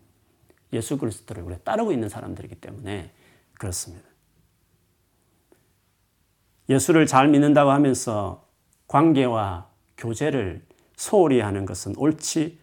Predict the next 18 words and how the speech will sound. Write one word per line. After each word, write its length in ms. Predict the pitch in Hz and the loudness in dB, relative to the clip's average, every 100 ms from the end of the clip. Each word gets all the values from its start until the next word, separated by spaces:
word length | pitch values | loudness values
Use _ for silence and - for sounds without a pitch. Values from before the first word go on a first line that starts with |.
| _ | _
않습니다. 520 | - 92 - 90 78 - _ _ _ _ _ _ _ _ _ _ _ _ _ _ _ _ _ _ _ - | -10 -8 -6 -8 -12 -20 _ _ _ _ _ _ _ _ _ _ _ _ _ _ _ _ _ _ _ 0
믿음이 380 | 160 165 147 | 6 8 8
자라면 380 | 135 151 143 131 | 6 4 4 4
자랄수록, 720 | 123 139 131 107 117 92 95 _ _ _ _ | 2 -2 -2 -6 -12 -12 -14 _ _ _ _
주님과의 600 | - 175 156 147 139 123 | 0 4 6 6 4 2
관계가 800 | 120 139 151 127 117 113 98 85 _ _ _ _ _ _ - | 2 2 2 2 2 2 0 -6 _ _ _ _ _ _ -8
친밀하면 640 | - 226 190 135 120 104 | 0 2 4 4 2 -2
친밀할수록 1000 | - - 156 113 107 - 92 95 85 - _ _ _ _ | -4 -2 0 -2 -4 -8 -10 -10 -10 -16 _ _ _ _
주변 360 | - 123 143 | -4 0 0
사람과의 640 | 143 120 101 104 110 101 98 | 0 -4 -4 -4 -2 -4 -2
관계를 460 | 127 139 123 95 | -2 -2 -2 -6
소중하게 840 | - - 123 165 175 147 92 76 - _ _ - | -8 -8 0 2 2 0 -4 -8 -14 _ _ -2
여길 180 | 143 | -2
수 140 | 127 117 | -2 -4
있는 140 | 104 | -6
사람이 560 | 95 113 104 120 92 - _ - | -6 -8 -6 -4 -4 -8 _ -2
돼야 200 | 156 113 | 0 0
됩니다. 340 | 80 71 - | -6 -16 -20